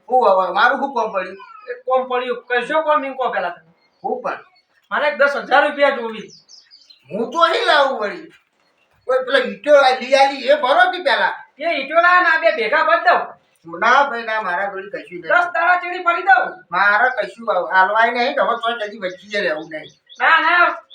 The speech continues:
Speaker 2: મારા આઢુનો નહીં પેલું, એ તમે તો ચિંતા ના કરો. ખાલી મને દસ હજાર રૂપિયા તમે કરી આલો.
Speaker 1: મારા
Speaker 2: દસ
Speaker 1: જોડે
Speaker 2: દાડા ચીડી ડબલ ભરી દઉં હું.
Speaker 1: હું ઘર નહીં બનાવતો ને તમને વચ્ચે રહીને ઈંટો લાવી ઘર બનાવવા.
Speaker 2: એ તો ભરી દઈએ તમે ગમે તે.
Speaker 1: એ તો મારી શરમમાં તમને ઈંટો આલી ને, તો તમારે કોઈ ઈંટો ના આલવા દે.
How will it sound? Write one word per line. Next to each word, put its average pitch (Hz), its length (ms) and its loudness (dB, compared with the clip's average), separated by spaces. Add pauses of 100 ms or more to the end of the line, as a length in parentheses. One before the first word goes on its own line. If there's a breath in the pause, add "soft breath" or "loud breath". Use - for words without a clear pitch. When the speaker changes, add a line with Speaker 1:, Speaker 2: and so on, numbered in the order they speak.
(100)
Speaker 2:
મારા 247 240 4
આઢુનો 277 360 -2
નહીં 262 220 -4
પેલું, 269 200 -4
એ 254 40 -6
તમે 262 160 -4
તો 262 100 -4
ચિંતા 254 380 0
ના 277 120 4
કરો. 254 320 2
ખાલી 262 280 -2
મને 262 160 0 (360)
દસ 277 180 2
હજાર 262 240 0
રૂપિયા 277 160 2
તમે 277 300 0
કરી 277 120 -4
આલો. 311 440 4
Speaker 1:
મારા 180 240 -4
Speaker 2:
દસ 294 200 2
Speaker 1:
જોડે - 120 -10
Speaker 2:
દાડા 311 300 2
ચીડી 320 220 -10
ડબલ 302 400 2
ભરી 294 180 2
દઉં 302 200 0
હું. 277 400 0
Speaker 1:
હું 285 140 0
ઘર 262 180 4
નહીં 302 220 4
બનાવતો 277 340 4
ને 294 60 0
તમને 277 200 0
વચ્ચે 269 340 -2
રહીને 254 200 -2
ઈંટો 233 240 0
લાવી 196 280 -2
ઘર 190 240 -4
બનાવવા. 175 500 -6 (300)
Speaker 2:
એ 254 100 -2
તો 349 220 2
ભરી 247 220 0
દઈએ 320 260 0
તમે 311 260 0
ગમે 269 260 -2
તે. 294 80 2
Speaker 1:
એ 294 60 4
તો 302 100 8
મારી 262 340 0
શરમમાં 277 400 2
તમને 277 240 0
ઈંટો 269 200 0
આલી 277 220 4
ને, 302 140 -2
તો 285 120 0
તમારે 277 220 -4
કોઈ 269 160 -4
ઈંટો 254 260 2
ના 247 160 4
આલવા 226 220 2
દે. 202 260 -6